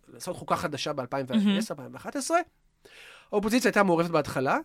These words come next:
Speaker 1: בשלב מסוים שהיא הבינה שהיא רק עלה תאנה, היא אמרה, "לא. אתם רוצים ל-, להוציא תחת ידכם מסמך אנטי-דמוקרטי, אנחנו לא נכשיר את השרץ הזה, ידנו לא תהיה במעל."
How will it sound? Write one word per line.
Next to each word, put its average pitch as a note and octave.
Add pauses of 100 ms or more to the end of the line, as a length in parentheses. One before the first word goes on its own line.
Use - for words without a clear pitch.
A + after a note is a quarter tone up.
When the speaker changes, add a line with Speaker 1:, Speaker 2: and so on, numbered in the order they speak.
(160)
Speaker 1:
בשלב C4
מסוים B3
שהיא G3+
הבינה F#3+ (540)
שהיא E3
רק G3+
עלה E3+
תאנה, D3 (200)
היא A#3+
אמרה, C#4
"לא. C#4+ (520)
אתם A3
רוצים E3+ (100)
ל-, C#3+
להוציא C#3+
תחת F#3
ידכם D#3 (360)
מסמך E3+
אנטי-דמוקרטי, F3 (680)
אנחנו G#3+
לא D#3
נכשיר C3+
את C#3
השרץ C#3
הזה, A#2
ידנו C#3+
לא C#3+
תהיה C3+
במעל." A#2+